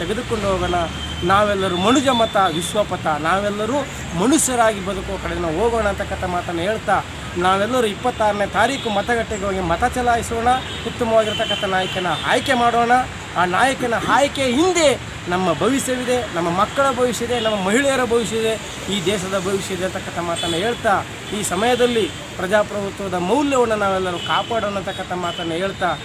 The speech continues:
ಯಾವುದೇ ಭಯ ಆತಂಕವಿಲ್ಲದೆ ನಿರ್ಭೀತಿಯಿಂದ ಮತ ಚಲಾಯಿಸಿ, ಒಬ್ಬ ಈ ದೇಶದ ಒಬ್ಬ ಉದ್ದು-, ಉತ್ತಮವಾಗಿರ್ತಕ್ಕಂಥ ನಾಯಕನ ನೀವೆಲ್ಲರೂ ಆಯ್ಕೆ ಮಾಡಬೇಕು ಅಂತಕ್ಕಂಥ ಮಾತನ್ನು ಈ ಸಮಯದಲ್ಲಿ ಹೇಳ್ತಾ,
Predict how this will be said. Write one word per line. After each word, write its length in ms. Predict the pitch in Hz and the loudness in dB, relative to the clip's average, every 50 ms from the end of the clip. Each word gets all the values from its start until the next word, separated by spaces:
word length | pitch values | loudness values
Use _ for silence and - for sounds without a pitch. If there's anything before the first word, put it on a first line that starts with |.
| - - - - - | -12 -14 -12 -6 0
ಯಾವುದೇ 420 | 180 190 202 214 214 185 202 202 170 - | 2 2 2 2 2 0 -2 -4 -2 -2
ಭಯ 140 | 165 196 226 | 0 0 2
ಆತಂಕವಿಲ್ಲದೆ 880 | 233 226 208 180 202 240 - 277 269 254 - 247 233 233 226 208 202 202 | 2 2 2 2 0 0 -2 -2 -4 -2 -2 -2 0 0 -2 -2 -2 -4
ನಿರ್ಭೀತಿಯಿಂದ 580 | 190 202 214 190 180 226 220 - - 208 190 | -4 -4 -4 -6 -6 -8 -8 -8 -8 -6 -4
ಮತ 240 | 190 180 175 175 - | -4 -4 -4 -2 0
ಚಲಾಯಿಸಿ, 600 | 233 220 226 226 220 220 220 214 196 - 254 277 262 - - - - - - - - - - - 165 | 0 0 0 2 2 2 2 0 -2 -2 -4 -4 -4 -6 -8 -10 -10 -12 -12 -12 -12 -12 -8 -6 -6
ಒಬ್ಬ 220 | 175 151 156 180 | -4 -2 0 0
ಈ 280 | 180 180 185 190 175 151 | 0 0 -2 -4 -2 0
ದೇಶದ 540 | 208 233 233 226 208 185 208 190 185 160 139 - - - - | 0 0 0 0 -2 0 2 2 2 2 0 -4 -10 -10 -10
ಒಬ್ಬ 140 | 170 156 170 185 170 165 170 160 180 | -8 -4 -2 -2 0 0 -2 -2 -4
ಉದ್ದು-, 320 | 190 170 185 262 208 226 | -4 -6 -6 -6 -6 -6
ಉತ್ತಮವಾಗಿರ್ತಕ್ಕಂಥ 840 | 220 185 - 269 277 269 277 269 254 240 240 240 240 233 233 - 220 | -6 -6 -4 -2 0 2 2 2 2 0 -2 -2 -4 -4 -4 -4 -4
ನಾಯಕನ 380 | 208 196 196 190 185 190 180 | -2 -2 -2 -2 -4 -4 -6
ನೀವೆಲ್ಲರೂ 440 | 180 180 180 175 170 170 160 160 160 | -4 -4 -4 -4 -4 -2 -2 0 0
ಆಯ್ಕೆ 320 | 147 160 233 269 - 247 226 208 | 0 0 0 0 -2 -4 -2 -2
ಮಾಡಬೇಕು 320 | 202 190 170 185 180 185 | -2 -4 -4 -6 -8 -8
ಅಂತಕ್ಕಂಥ 320 | 175 151 170 - 170 165 170 | -8 -8 -8 -8 -8 -6 -4
ಮಾತನ್ನು 360 | 165 165 160 - 165 165 165 | -4 -4 -4 -4 -6 -6 -6
ಈ 40 | 160 | -6
ಸಮಯದಲ್ಲಿ 420 | - 160 156 160 156 156 151 156 | -6 -6 -6 -6 -6 -6 -6 -4
ಹೇಳ್ತಾ, 360 | 185 233 254 247 - 233 202 | -4 -2 -4 -2 0 0 0